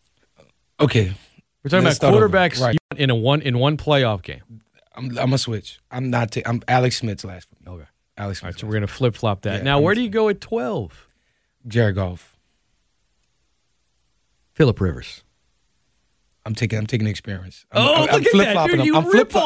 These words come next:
Speaker 2: on Rivers.
Speaker 1: I do, but I'm flip-flop. I don't, I'm, I rip on Goff. I, I don't like Goff. He's Goff in the same draft class with Dak Prescott. I don't
Speaker 2: Rivers, Rivers is twelve. I got, um, I got Goff at eleven.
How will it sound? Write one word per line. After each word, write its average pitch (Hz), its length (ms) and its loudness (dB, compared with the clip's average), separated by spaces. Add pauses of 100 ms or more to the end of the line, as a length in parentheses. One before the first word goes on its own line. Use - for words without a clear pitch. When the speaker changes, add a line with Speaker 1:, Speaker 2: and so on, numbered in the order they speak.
(140)
Speaker 2:
on 214 40 0
Rivers. 165 200 2
Speaker 1:
I 156 100 4
do, 196 260 4
but 139 160 2
I'm 139 120 2
flip-flop. 190 640 2
I 175 80 4
don't, 254 240 4
I'm, 202 240 2
I - 100 4
rip 226 240 2
on 208 160 4
Goff. 220 300 4
I, 196 160 4 (100)
I 156 140 2
don't 175 240 0
like 165 160 4
Goff. 214 240 4
He's 269 180 2
Goff 180 300 0
in 185 40 0
the 175 60 -2
same 190 240 0
draft 190 260 2
class 196 220 2
with 190 80 -6
Dak 208 180 0
Prescott. 147 400 0
I 127 120 4
don't 151 80 4
Speaker 2:
Rivers, 147 340 0
Rivers 143 480 0
is 113 160 -4
twelve. 101 400 -4
I 110 160 0
got, 113 380 -2
um, 98 480 -4 (680)
I 98 100 -10
got 101 180 -6
Goff 113 400 0
at 98 80 -6
eleven. 87 440 -12